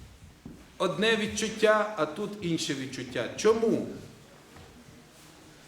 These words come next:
І не тому, що ікони, не тому, що свічки, а тому, що є дія божественної благодаті, яка перебуває в цьому храмі.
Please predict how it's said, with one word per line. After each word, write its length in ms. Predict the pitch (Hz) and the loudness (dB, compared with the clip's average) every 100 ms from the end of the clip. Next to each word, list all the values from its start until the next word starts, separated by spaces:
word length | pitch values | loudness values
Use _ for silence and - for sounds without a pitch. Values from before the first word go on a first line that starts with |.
| - - - | -20 -12 0
І 100 | 156 | 2
не 120 | 170 | 4
тому, 340 | 180 185 233 | 4 4 4
що 180 | 233 240 | 2 0
ікони, 560 | 226 - 208 151 117 - - - - - | 0 0 4 4 4 -4 -8 -16 -20 -14
не 100 | 131 | -10
тому, 360 | 131 156 160 196 | 0 2 2 0
що 200 | - 226 | 0 0
свічки, 720 | - 226 - - 151 98 - - - - - - - - - - - - - | 0 -4 -4 0 2 2 -4 -12 -16 -18 -20 -20 -20 -20 -20 -16 -14 -14 -6
а 100 | 143 | -4
тому, 300 | 143 190 190 | -2 0 0
що 180 | - 185 | 0 0
є 260 | 170 190 151 123 | 4 2 0 -2
дія 580 | 180 220 180 151 101 - - - - - | -2 2 4 4 4 -4 -14 -20 -20 -2
божественної 800 | 143 151 190 202 - 175 170 165 | 0 2 2 2 2 0 2 2
благодаті, 720 | 151 156 147 151 160 190 - 160 | 4 2 4 2 2 0 2 2
яка 300 | 156 151 165 | 4 2 0
перебуває 680 | 160 151 147 147 151 156 147 | 4 4 4 2 4 4 4
в 120 | 147 | 0
цьому 220 | 143 135 | -2 -2
храмі. 340 | 131 120 98 | 0 0 0